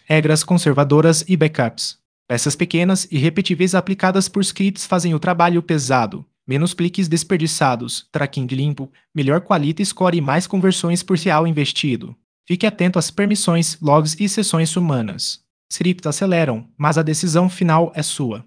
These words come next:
Quer aprofundar e ver exemplos práticos? Leia mais artigos em H T T P S W W W ponto prints ponto com ponto B R. Perguntas frequentes: o que são scripts para auditar urls finais e corrigir?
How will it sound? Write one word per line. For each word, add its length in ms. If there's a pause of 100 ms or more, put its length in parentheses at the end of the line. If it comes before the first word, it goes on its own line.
(280)
Quer 160
aprofundar 520
e 40
ver 140
exemplos 400
práticos? 720 (340)
Leia 200
mais 260
artigos 420
em 120
H 180
T 100
T 140
P 120
S 220
W 240
W 280
W 320
ponto 340
prints 380
ponto 280
com 220
ponto 240
B 140
R. 360 (380)
Perguntas 460
frequentes: 560
o 80
que 100
são 160
scripts 460
para 220
auditar 380
urls 220
finais 500
e 120
corrigir? 600